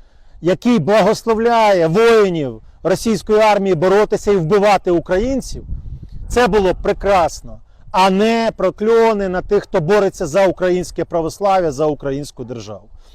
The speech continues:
Ну, це так, мої рефлексії. Тому, шановні друзі, рух до того, що в Україні буде єдина православна церква України без зв'язку з Москвою, триває.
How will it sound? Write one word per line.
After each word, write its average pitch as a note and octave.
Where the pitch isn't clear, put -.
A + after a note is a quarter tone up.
Ну, A#3+
це G#3
так, A3
мої E3
рефлексії. -
Тому, G#3
шановні G3
друзі, D3
рух G3
до F#3
того, E3
що D#3
в C3+
Україні F3+
буде C#3+
єдина C#3+
православна D#3+
церква D3
України C#3+
без E3
зв'язку D3
з B2+
Москвою, C3+
триває. G3+